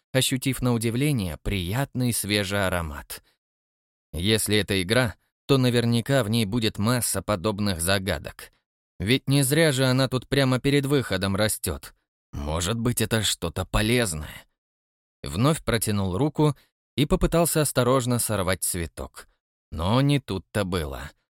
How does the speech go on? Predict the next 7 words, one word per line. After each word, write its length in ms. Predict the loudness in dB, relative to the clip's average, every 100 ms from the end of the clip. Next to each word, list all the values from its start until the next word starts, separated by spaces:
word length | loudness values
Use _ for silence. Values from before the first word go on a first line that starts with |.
| _ _ _ -2
Растение 580 | 0 0 0 2 2
намертво 680 | 2 2 2 2 0 0 0
засело 520 | 2 -2 0 0 0
в 60 | -2
щелях 440 | -2 -2 0 0
декоративных 800 | -2 -4 -2 -2 -2 -2 -4 -6
панелей. 640 | -4 -4 -4 -8 -12 -18